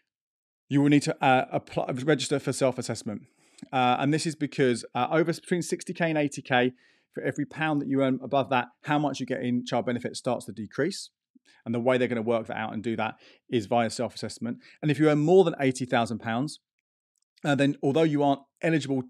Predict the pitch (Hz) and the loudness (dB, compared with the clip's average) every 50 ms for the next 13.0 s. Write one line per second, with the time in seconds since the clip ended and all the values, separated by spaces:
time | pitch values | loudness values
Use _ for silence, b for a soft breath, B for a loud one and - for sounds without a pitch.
0 | _ _ - 135 127 143 - - 160 156 143 117 131 123 - - - - 254 247 | _ _ -4 -2 -2 -2 0 0 0 0 0 0 -2 -6 -8 -6 -4 -4 -4 -2
1 | - - 165 135 - - 113 104 113 110 107 104 - 135 151 - b b b b | -2 -4 -4 -4 -2 -2 -2 -2 -2 -6 -6 -2 0 0 0 0 b b b b
2 | b b b b b b - 131 139 139 156 165 160 139 143 147 143 143 - - | b b b b b b -2 0 2 2 2 2 2 2 2 0 0 0 -2 -6
3 | 117 113 120 117 113 139 208 233 190 - - 123 - - 120 110 104 113 117 - | -4 -4 -4 0 2 2 2 2 2 -2 -10 -12 -10 -6 -6 -4 -2 -2 -4 -4
4 | - _ _ _ _ _ - 127 123 - - 131 104 - 185 - 180 143 139 139 | -8 _ _ _ _ _ 0 2 2 2 0 -2 2 2 2 4 4 2 2 2
5 | 131 131 127 123 123 - - 127 123 120 120 120 - 143 120 110 - - - 185 | 4 2 2 0 -2 -4 -4 -2 -2 -2 -4 -2 -2 -2 0 0 -2 0 2 4
6 | 190 175 - - - 135 120 98 131 151 165 135 120 98 87 _ _ - - 110 | 4 4 2 -2 -6 -14 -6 0 2 2 4 4 2 0 -2 _ _ -12 -10 -4
7 | - 131 113 - - 135 120 - - 113 - - 139 143 151 151 - _ _ _ | -2 -2 -2 -2 -4 -6 -6 -6 -8 -8 -2 0 2 2 2 0 -2 _ _ _
8 | _ _ _ _ - 165 143 180 175 190 190 190 190 185 175 - 180 170 156 151 | _ _ _ _ -4 -2 -2 0 0 2 2 2 2 2 2 0 2 2 0 0
9 | - 170 147 - - 170 156 143 - 143 135 127 147 135 131 127 b b b b | 0 -2 -4 -2 -4 -4 -4 -2 -2 -2 -2 0 0 0 -2 -2 b b b b
10 | - 156 156 147 143 - - 147 139 135 - - 165 151 139 127 123 123 - - | -2 0 0 2 0 0 0 0 0 0 0 -2 0 0 0 0 -2 -6 -8 -2
11 | - 165 131 110 110 - - 131 117 127 120 120 175 185 160 147 131 135 131 123 | 0 0 0 0 -2 -6 -8 -6 -4 -4 -2 0 0 0 2 2 2 2 0 0
12 | 123 139 120 117 b b b b b - 127 127 131 127 123 123 127 123 120 | 0 -2 -4 -4 b b b b b -8 -2 0 0 0 2 2 2 0 0